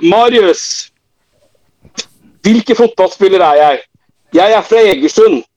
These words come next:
Jeg har spilt for følgende klubber: Egersund, Eiger, Viking, Odd, Bodø glimt, Klubb Brygge,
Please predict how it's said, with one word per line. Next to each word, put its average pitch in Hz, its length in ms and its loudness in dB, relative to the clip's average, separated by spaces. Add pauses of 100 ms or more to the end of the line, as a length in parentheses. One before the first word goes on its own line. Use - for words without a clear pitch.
Jeg 180 220 0
har 202 100 -2
spilt 185 380 -2
for 196 240 0 (160)
følgende 175 580 -2
klubber: 135 320 0 (1160)
Egersund, 190 500 0 (400)
Eiger, 175 480 0 (380)
Viking, 208 640 -2 (520)
Odd, 202 360 -2 (300)
Bodø 165 380 0
glimt, 214 440 -2 (300)
Klubb 170 280 0
Brygge, 165 380 -2